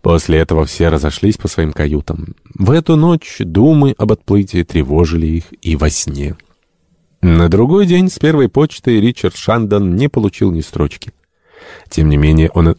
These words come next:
энергично готовился к отплытию. Слух об этом разнесся по всему Ливерпулю, и, как мы уже знаем, огромная толпа зрителей хлынула на набережную новых доков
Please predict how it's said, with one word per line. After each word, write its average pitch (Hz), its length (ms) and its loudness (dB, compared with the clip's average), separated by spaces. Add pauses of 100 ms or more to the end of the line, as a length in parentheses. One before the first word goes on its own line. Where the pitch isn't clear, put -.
энергично 85 580 0
готовился 90 540 0
к - 60 -4
отплытию. - 600 -4
Слух 143 380 2
об 139 100 0
этом 131 240 2
разнесся 92 540 0
по 85 100 0
всему 90 240 0
Ливерпулю, 104 680 4
и, 92 40 2
как - 220 -4
мы 80 120 -2
уже 80 160 -6
знаем, 110 460 0
огромная 113 460 2
толпа 110 260 2
зрителей 90 400 2
хлынула 80 480 2
на 80 160 -2
набережную 80 600 0
новых 92 440 0
доков 82 480 -4